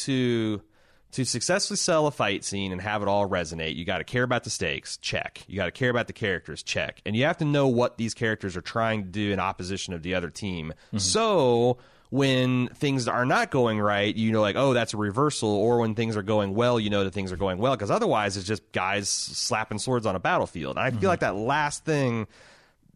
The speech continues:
Speaker 1: I, I not, I'm skeptical that they've done enough to, to, that, that I know what's going on in the battle. And it looks like the battle's gonna immediately join next episode, so there's not a whole lot of time to kinda lay out, "Oh, you're gonna flank this, and you're gonna do this, and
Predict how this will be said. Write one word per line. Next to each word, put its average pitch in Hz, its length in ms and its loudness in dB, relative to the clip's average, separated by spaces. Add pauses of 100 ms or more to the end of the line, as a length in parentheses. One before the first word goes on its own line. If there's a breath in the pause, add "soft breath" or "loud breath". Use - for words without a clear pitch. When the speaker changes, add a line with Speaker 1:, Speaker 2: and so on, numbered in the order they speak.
Speaker 1:
I, 110 360 0
I 120 280 2
not, 127 640 2
I'm 113 160 0
skeptical 147 460 0
that 117 120 0
they've 107 160 0
done 113 180 2
enough 101 360 0
to, 92 300 -2
to, - 200 -8
that, 90 160 -2
that 98 120 0
I 98 140 0
know 98 220 0
what's 92 180 -2
going 95 200 -2
on 90 80 0
in 87 60 -4
the 85 60 -10
battle. 76 560 -4
And 90 240 -2
it 95 60 -2
looks 113 200 -2
like 110 100 -2
the 110 80 -4
battle's 104 260 0
gonna 101 160 0
immediately 110 340 4
join 98 300 0
next 90 240 -2
episode, 80 580 -4
so 87 200 -4
there's 92 180 -6
not 104 140 0
a 90 40 2
whole 101 160 0
lot 95 160 2
of 82 60 -4
time 95 440 0
to 82 460 -6
kinda 98 200 -4
lay 92 280 0
out, 95 220 0
"Oh, 131 140 4
you're 120 100 2
gonna 120 160 0
flank 117 320 -2
this, 120 240 -2
and 95 60 -8
you're 98 80 -4
gonna 107 120 -2
do 101 160 -4
this, 117 360 0
and 85 180 -6